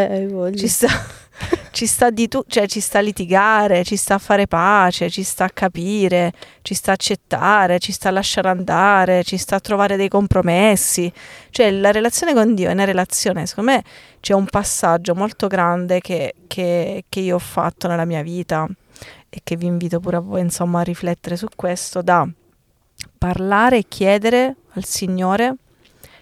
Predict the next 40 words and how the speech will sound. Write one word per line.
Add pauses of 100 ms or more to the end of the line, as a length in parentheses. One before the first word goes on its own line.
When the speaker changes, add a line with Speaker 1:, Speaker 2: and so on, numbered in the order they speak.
(140)
Speaker 2:
da
distributore
automatico,
cioè
tu
Speaker 1:
Mm.
Speaker 2:
dammi
questo,
perché
chi
me,
chi
me
la
può
dare
la
pace,
chi
mi
può
risolvere
sto
problema,
chi
mi
può,
eh, (200)
solo
tu, (340)
quindi
io
lo
chiedo
a
te,
lo
voglio
da
te.